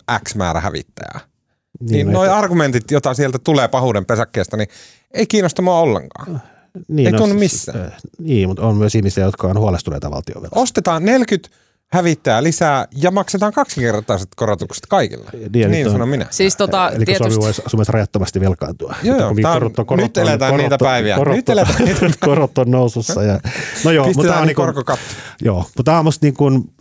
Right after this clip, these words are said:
Speaker 2: ehkä, tää on tavallaan, mä oon samaa mieltä, työmarkkinajargon on tylsä ja näin, mutta tää on niinku aina välillä työmarkkinoilla tapahtuu joku dramaattinen käänne, ja nyt tää oli kyllä tämmönen käännekohta, ja tavallaan nää vientiliitot, jotka on aina ollut ne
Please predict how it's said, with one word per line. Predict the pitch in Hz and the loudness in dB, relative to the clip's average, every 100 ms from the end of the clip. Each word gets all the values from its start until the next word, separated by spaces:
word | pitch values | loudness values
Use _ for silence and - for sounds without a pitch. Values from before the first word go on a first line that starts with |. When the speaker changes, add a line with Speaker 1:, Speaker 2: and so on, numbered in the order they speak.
| - _ | -16 _
Speaker 2:
ehkä, | 117 - 120 101 - _ _ - - _ - - - - _ _ _ | -2 0 0 0 -8 _ _ -20 -20 _ -20 -20 -20 -20 _ _ _
tää | 135 | 2
on | 131 - - - - | 2 -2 -10 -12 -2
tavallaan, | 117 117 107 104 - | 2 4 4 2 -4
mä | 110 135 | -6 0
oon | 147 | 2
samaa | 156 135 | 2 2
mieltä, | 123 113 | 2 2
työmarkkinajargon | 127 113 101 - 104 104 117 113 104 95 | 2 2 0 0 -2 0 0 0 0 -2
on | 95 | 2
tylsä | 143 127 107 | 4 4 2
ja | 101 98 | 2 4
näin, | 104 101 - | 4 2 -2
mutta | 104 123 | -4 0
tää | 113 | 2
on | |
niinku | 110 101 | 0 2
aina | 117 117 | 2 2
välillä | 123 127 113 98 | 2 4 2 2
työmarkkinoilla | 120 104 101 - 98 | 2 2 0 -2 0
tapahtuu | 98 110 92 - | 0 -2 -4 -4
joku | 90 101 95 | -4 -4 0
dramaattinen | 110 107 - 85 85 | 2 2 0 -2 -2
käänne, | - 123 104 95 | 2 2 4 2
ja | 95 | 0
nyt | - | 0
tää | 123 | 0
oli | 107 | 0
kyllä | 95 90 | 0 -2
tämmönen | 95 85 80 73 - | -2 -2 -4 -6 -8
käännekohta, | - 110 135 - 123 - - - - - - - | -2 2 0 0 -4 -2 -6 -6 -10 -20 -12 -4
ja | |
tavallaan | 87 101 95 92 | 0 2 2 2
nää | 98 98 85 76 - | 2 2 0 -4 -2
vientiliitot, | 113 107 98 90 92 87 | 0 0 0 0 0 -2
jotka | 87 - 92 | -8 -2 0
on | 92 | 2
aina | 101 92 85 | 0 0 -2
ollut | 85 82 80 | -4 -4 -4
ne | 80 76 | -6 -6